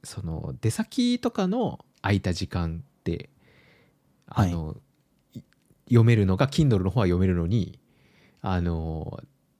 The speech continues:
Speaker 1: 紙の本だと読めなかったりとか。
Speaker 2: はい。
Speaker 1: あと、まあ、最悪その、僕この、なんでしょうね、その、デジタル機器に慣れて思ったのが、最初の頃僕iPhoneで、そのKindleとかの本読むのすごい嫌だっ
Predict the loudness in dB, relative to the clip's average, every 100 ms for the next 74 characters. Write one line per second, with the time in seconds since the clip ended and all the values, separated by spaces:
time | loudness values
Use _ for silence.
0 | _ _ -6 0 2 4 4 2 0 0
1 | 0 -2 -6 -10 -10 -8 -6 -6 -8 -14
2 | _ _ _ _ _ _ _ _ _ _
3 | 2 2 2 -2 -4 -2 0 0 0 -6
4 | _ 0 0 2 2 2 2 -2 0 -2
5 | -2 -6 -12 _ _ -4 -4 -4 -4 0
6 | 0 0 0 0 0 0 0 0 -2 -8
7 | -8 -6 -6 -6 -6 0 0 2 0 -2
8 | -4 -8 -6 -2 -2 0 -2 -2 -4 -6
9 | -8 -4 -4 -6 -12 -20 -20 -8 -4 -2
10 | 0 0 0 0 -2 -2 2 2 2 0
11 | -2 0 0 0 -4 -10 _ _ _ _
12 | -12 -8 -2 2 4 4 0 -4 -4 -4
13 | -2 0 0 0 -4 -6 -2 0 2 2
14 | 2 0